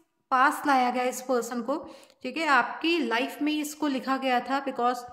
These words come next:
ये आपके सक्सेस का भी रास्ता बन सकते हैं आपके, ठीक है, आगे सक्सेसफुल लाइफ का भी रास्ता बन सकते हैं। अगर आपको मनी अबंडेंस चाहिए अपनी लाइफ में, तो गाइस इस पर्सन के through आपकी लाइफ में मनी अबंडेंस आ सकती है, ओके। रिसीव कर सकते हो।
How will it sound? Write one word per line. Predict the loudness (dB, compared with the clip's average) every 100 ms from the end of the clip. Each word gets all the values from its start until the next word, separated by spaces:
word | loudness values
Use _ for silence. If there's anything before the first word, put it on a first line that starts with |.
| -20 -20 _ _ _ _ -8
ये | -2 0 2 4
आपके | 4 4 0 0
सक्सेस | 0 -2 0 0 0
का | 4 4
भी | 4 0 2
रास्ता | 2 2 0 0
बन | 0
सकते | -4 -8 -6 -2
हैं |
आपके, | -2 -2 -6
ठीक | -6 0
है, | 2
आगे | 2 0
सक्सेसफुल | -4 -6 -6 -6 -4 -2
लाइफ | 0 0 -2 -2
का | 0
भी | 2
रास्ता | 2 0 -2 -2
बन | -2
सकते | -6 -10 -8
हैं। | -8 -10 -18 -20 -20 _
अगर | -2 0
आपको | 0 0 0
मनी | 0 -2 -2
अबंडेंस | -2 0 0 -2 -2
चाहिए | -4 -2 -4
अपनी | -4 -4 -2
लाइफ | -2 -2 -6
में, | -8 -8 -12 -20 _ -10
तो | -4
गाइस | -2 -2
इस | -4 -6 -4
पर्सन | -2 -2 -2 -4
के | -4
through | -8 -6 0 2
आपकी | 2 -2 -2
लाइफ | -2 -2 -4
में |
मनी | -2 -2 -2 -2
अबंडेंस | -2 -2 -4 0
आ | 0
सकती | -2 -6 -8 -4
है, |
ओके। | -4 -4 -8 -8 -18 _ -20 -20 _ _ -20 -20 _ _ -20 -20 _ _ -6
रिसीव | -4 0 2 2 2
कर | 0
सकते | 0 -4 -4
हो। | -4